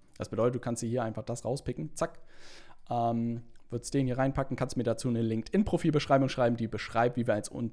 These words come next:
Beratungsunternehmen genau dabei helfen. Also es bedeutet, du bist Beratungsunternehmen natürlich nicht, wie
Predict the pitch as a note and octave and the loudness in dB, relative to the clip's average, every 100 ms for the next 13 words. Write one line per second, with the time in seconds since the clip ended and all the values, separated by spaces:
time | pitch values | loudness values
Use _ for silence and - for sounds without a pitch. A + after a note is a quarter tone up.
0 | E3 A2+ G#2 A#2 A2+ G#2+ G#2 G#2+ A2 A2 | -4 0 2 2 0 -4 -4 -2 -2 -2
1 | G2+ G#2 A2+ G#2 G2+ G2+ G#2+ G#2 - G#2 | 0 2 2 2 -2 -2 -2 -4 -6 -8
2 | A#2 A2 - G2+ B2 B2+ - B2+ A#2+ - | -8 -6 -2 4 4 4 0 0 0 -2
3 | - - - - - A#2+ C#3 C#3+ - A#2 | -8 -6 -6 -6 4 6 6 4 0 0
4 | A#2+ A#2 A2 G2+ G#2+ G#2+ A#2 C#3 E3 - | 2 2 0 0 -2 -4 4 6 6 2
5 | - G#2+ A#2 D3 D#3 | -10 0 6 6 6